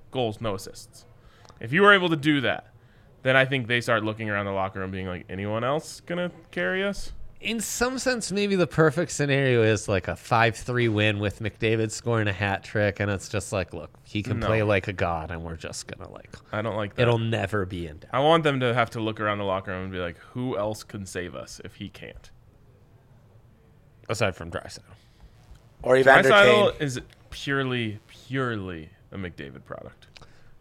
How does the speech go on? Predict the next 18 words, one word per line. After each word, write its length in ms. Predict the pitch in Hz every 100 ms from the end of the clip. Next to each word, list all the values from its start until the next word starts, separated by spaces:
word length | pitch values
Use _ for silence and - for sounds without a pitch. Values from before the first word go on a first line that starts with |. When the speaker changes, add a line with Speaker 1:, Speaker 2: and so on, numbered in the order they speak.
| - - - - - - - - - - - - - - - - - - - - -
Speaker 2:
Darnell, 640 | 123 143 131 117 113 117 -
Darnell 360 | 139 208 226
Nurse, 440 | 233 226 143 - - -
um, 1040 | 123 127 123 120 117 117 113 110 101 95 - - _ - - - - - - - _ _
one 140 | 127 135
of 80 |
their 140 | 131 123
top 340 | 127 135 -
defensemen. 600 | 143 156 170 156 139 117
He's, 320 | 117 156 165 180
uh, 480 | 170 165 160 160 156
Donovan 400 | 180 185 175 175
McNabb's 840 | 175 185 180 180 175 160 - - - _ -
nephew. 380 | 160 135 - - _ _ _ _ - - _ _ _ _ _ _ _
Speaker 1:
Saint, 420 | - - 127 143
wow, 320 | 110 107 123 101
that's 220 | 101 -
cool. 240 | - 127